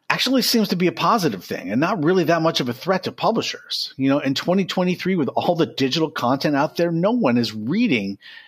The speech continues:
these, pardon me, Brewster, but no one's reading these crappy scans <laughs> as substitutes for real ebooks or for print books. At the same time, it's kinda nice to know from a cultural point of view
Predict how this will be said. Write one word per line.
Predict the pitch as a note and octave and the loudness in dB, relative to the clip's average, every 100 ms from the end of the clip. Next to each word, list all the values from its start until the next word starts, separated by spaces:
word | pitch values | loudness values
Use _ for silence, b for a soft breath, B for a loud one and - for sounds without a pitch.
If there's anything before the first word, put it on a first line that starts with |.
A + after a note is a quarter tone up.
| B B B _ | B B B _
these, | D#3 D3 - - _ | -2 0 -2 -8 _
pardon | D#3 C#3+ | 0 2
me, | C3 | 0
Brewster, | A2 A2 - B2+ | 0 -2 0 -2
but | A2+ | 0
no | B3+ | 2
one's | A3+ F#3+ D#3 | 2 2 0
reading | B3 G3+ | 0 2
these | D#3 - | 2 0
crappy | - G3 - | 0 0 0
scans | - - A3 B2+ - - - | -2 0 0 0 0 -2 2
<laughs> | D4 - | 0 2
as | F#3+ - | 0 2
substitutes | G3 A3+ - G#3 D3+ C3+ - B B - | 2 2 0 0 2 2 -2 B B 0
for | E3 | 2
real | C3 F3+ F#3+ | 4 4 2
ebooks | G#3 D3 C3+ E3 - - | 2 2 2 2 0 0
or | B3 | 0
for | C4 B2 | 0 -2
print | - E4+ - | 0 -2 -2
books. | G#2+ - - B B | -4 -4 -10 B B
At | - - | -4 -2
the | |
same | F#3+ D4 | 2 2
time, | B3 B3 G3+ | 2 2 2
it's | D#3+ | -2
kinda | - A#3 A3+ | -2 2 2
nice | G#3+ C4 G#3 - | 4 2 0 0
to | E3+ | 2
know | F#3 F#3+ | 4 2
from | D#3+ | 0
a | C3+ | -2
cultural | - - - E3+ | 0 -2 2 0
point | D3+ D3 C3 | 2 2 4
of | B2 | 4
view | C3 C3 B2 | 4 4 0